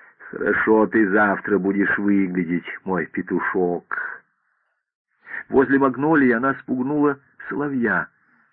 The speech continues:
Она шла вдоль сухой и пыльной лужайки, и кузнечики умолкали при ее приближении.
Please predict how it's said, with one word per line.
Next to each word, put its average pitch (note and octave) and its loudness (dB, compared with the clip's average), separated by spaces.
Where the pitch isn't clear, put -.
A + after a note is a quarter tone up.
Она A#2 -2
шла D3+ 0
вдоль A2 0
сухой B2 2
и - -2
пыльной A2+ 0
лужайки, A#2 0
и - -12
кузнечики G#2+ -4
умолкали G2+ 0
при G2 -4
ее G2+ 0
приближении. G2 -4